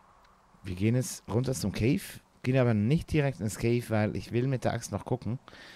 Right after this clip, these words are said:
Wir hatten doch noch diese Höhle mit dem Gebüsch dahinter, wo wir nicht weitergekommen sind. Das würde mich schon noch Wunder nehmen,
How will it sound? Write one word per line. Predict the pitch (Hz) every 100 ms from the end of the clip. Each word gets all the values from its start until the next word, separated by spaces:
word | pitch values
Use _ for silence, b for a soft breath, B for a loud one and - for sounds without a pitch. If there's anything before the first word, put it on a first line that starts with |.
| B B
Wir | - 95 92
hatten | 113 123 113
doch | 110 -
noch | 104 101
diese | - 92 87
Höhle | 98 117 120 117 117
mit | - 104 -
dem | 95 90
Gebüsch | 80 110 -
dahinter, | 98 85 92 101 101 98
wo | - 87 110
wir | 113
nicht | 98 87
weitergekommen | 104 117 80 - 76
sind. | 67 78 110 - - B B B B B -
Das | - 95
würde | 110
mich | 113 -
schon | 123
noch | 107
Wunder | 95 123 90
nehmen, | 87 95 160